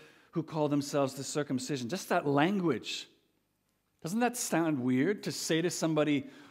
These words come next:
"Formerly who you were," and then describe their ethnicity? I mean, just imagine somebody saying to you today,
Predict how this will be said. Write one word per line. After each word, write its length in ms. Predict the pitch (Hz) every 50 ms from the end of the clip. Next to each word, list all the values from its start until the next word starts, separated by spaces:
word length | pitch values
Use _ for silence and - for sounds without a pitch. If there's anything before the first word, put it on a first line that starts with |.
| -
"Formerly 640 | - - - - 180 202 220 226 220 214 190 180 170
who 160 | 151 165 208
you 240 | 202 196 185 180 175
were," 680 | 170 170 175 185 175 156 135 120 120 131 151 147 135 - - _ _ _ _ _ _ _ _ -
and 120 | 151 156
then 120 | 156 151 143
describe 680 | 160 147 - - - - 151 143 147 156 151 143 - - - - - - -
their 120 | - 156 147
ethnicity? 640 | 135 127 131 127 135 131 - 190 185 226 233 240 240 - - _ _ _ _ _ _ _ _ _ _ _ _ _ _ _ _
I 60 | 147
mean, 120 | 151 156 151
just 180 | 190 190 -
imagine 460 | 196 180 175 170 180 196 190 196 180 156
somebody 320 | - 208 190 185 175 170
saying 320 | 165 - 190 180 175 170
to 60 | 170 170
you 60 | 165
today, 440 | - 165 156 160 180 190 170 131